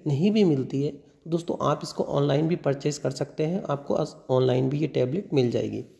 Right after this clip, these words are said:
दोस्तों, अगर आप इस टैबलेट को लेते हैं तो अपने डॉक्टर की देख रेख में ही रहें, अननेसेसरी इस टैबलेट का बिल्कुल भी इस्तेमाल ना करें।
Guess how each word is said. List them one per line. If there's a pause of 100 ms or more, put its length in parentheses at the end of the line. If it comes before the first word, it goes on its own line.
(1160)
दोस्तों,
अगर
आप
इस
टैबलेट
को
लेते
हैं (460)
तो (120)
अपने
डॉक्टर
की
देख
रेख
में
ही
रहें, (300)
अननेसेसरी
इस
टैबलेट
का
बिल्कुल
भी
इस्तेमाल
ना
करें।